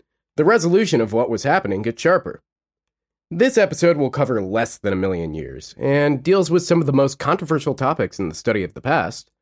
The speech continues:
the rise of the humans. There are so many theories on what got the ball rolling to make humans such a strange species, with all the talking, culture, and building things we do,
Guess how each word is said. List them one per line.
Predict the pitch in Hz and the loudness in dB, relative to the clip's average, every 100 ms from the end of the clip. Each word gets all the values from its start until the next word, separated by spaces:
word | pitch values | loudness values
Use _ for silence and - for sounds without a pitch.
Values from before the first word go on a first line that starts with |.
| _ _ _ - | _ _ _ -10
the | 71 | -10
rise | 64 64 107 87 | -8 -6 -6 -6
of | |
the | 82 | -6
humans. | 95 131 - - - _ _ _ _ _ _ _ _ _ _ _ _ _ _ _ _ _ _ _ - | -2 -2 -4 -10 -18 _ _ _ _ _ _ _ _ _ _ _ _ _ _ _ _ _ _ _ 0
There | 160 220 | 2 4
are | 180 185 175 | 4 4 2
so | - 127 160 | 0 2 4
many | 127 110 98 | 4 2 -2
theories | 104 90 80 85 | -4 -4 -4 -6
on | 92 | -4
what | 85 - | -6 -6
got | 101 | -8
the | 85 | -6
ball | 90 107 | -2 -2
rolling | 90 92 92 87 | -2 -4 -4 -6
to | |
make | 87 82 - | -6 -6 -2
humans | 131 127 113 | 0 0 0
such | 190 202 | -2 2
a | 160 127 | 2 2
strange | 90 - 143 170 127 - | -2 -4 0 2 2 -4
species, | - 76 - 78 107 - | -10 -10 -8 -8 -8 -6
with | 95 87 | -6 -4
all | 92 | -4
the | 85 80 73 | -4 -8 -10
talking, | - 90 - 92 92 | -6 -6 -4 -4 -4
culture, | 101 95 - 87 | -4 -6 -6 -8
and | 71 67 | -8 -4
building | 131 180 107 82 | 0 0 0 -4
things | 82 - | -8 -8
we | 78 | -10
do, | 78 101 | -6 -6